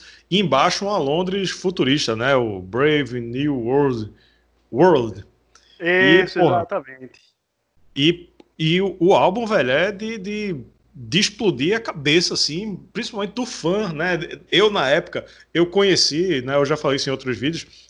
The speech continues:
Speaker 1: eu conheci o Iron Maiden, comecei a gostar de Iron Maiden quando o Blaze tava na banda, na época do X Factor.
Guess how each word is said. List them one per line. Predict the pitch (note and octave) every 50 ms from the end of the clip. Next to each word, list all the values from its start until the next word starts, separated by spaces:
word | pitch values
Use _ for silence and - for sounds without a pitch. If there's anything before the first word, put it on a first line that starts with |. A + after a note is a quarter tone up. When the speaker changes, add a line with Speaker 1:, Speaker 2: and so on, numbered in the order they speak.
| _ _ -
Speaker 1:
eu | F3 G3+
conheci | - A3 G3 F3 - - D3+
o | D3+ D3 C#3+
Iron | C#3+ C3+ B2
Maiden, | A2+ A#2+ C3 D#3+ F3 D#3+ A#2
comecei | - - C#3 C3+ B2+ - C#3+
a | C3+
gostar | C3 A#2+ - C3+ B2
de | A#2 A#2+
Iron | A#2+ A#2 A#2 A2
Maiden | A2+ B2+ D3 D#3+ E3 A#2 - - - - _ _ _ _ _ _ _ _ _ _ _ _ _ _ -
quando | - G3 G3+ A3 B3 B3+ A3
o | B3 F#3
Blaze | B2+ A#2+ D#3 F#3 G#3 - -
tava | - F3+ F3+ F3+
na | E3+ C#3
banda, | A#2 A#2 A2+ A2 G#2 G2 - _ _ _ _ _ _ _ _ _ _ _ _ _ _ _ - - -
na | C#3+ D3+ C#3+
época | C3+ D3 D3 - D#3+
do | C3+ D3
X | D3+ - -
Factor. | - B2+ A#2 A2+ A2+ - A#2 G#2